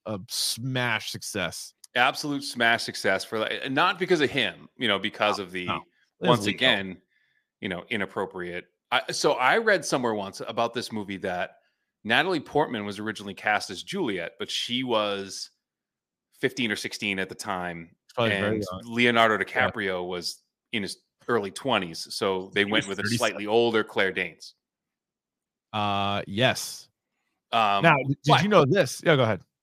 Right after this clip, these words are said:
Speaker 2: So he plays Paris. He plays Juliet's intended love interest in the movie, who then she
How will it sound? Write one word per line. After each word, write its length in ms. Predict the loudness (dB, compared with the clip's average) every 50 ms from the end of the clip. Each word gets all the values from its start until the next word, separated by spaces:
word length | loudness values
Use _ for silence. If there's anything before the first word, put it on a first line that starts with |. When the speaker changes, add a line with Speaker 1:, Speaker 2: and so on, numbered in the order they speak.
| _ _
Speaker 2:
So 180 | 0 2 4 4
he 180 | 4 2 0
plays 280 | 0 2 4 4 2 2
Paris. 440 | 2 4 6 6 6 6 4 0 -4
He 120 | -6 -6
plays 460 | -4 0 0 2 2 0 -2 -6 -10
Juliet's 680 | -10 -6 -4 -4 -2 0 2 2 0 0 -4 -12 -12 -14 _ _ _ _ _ _ -6
intended 600 | -4 -4 -2 0 2 2 2 4 4 2 2 2
love 240 | -2 -6 -6 -6 -8
interest 400 | -10 -12 -12 -14 -14 -14 -14 -16
in 80 | -14
the 60 | -14 -14
movie, 340 | -14 -16 -16 -18 -20 -20 _ _ _ _ _ _ _ _ -12
who 80 | -10
then 120 | -8 -8 -8
she 260 | -10 -12 -16 -16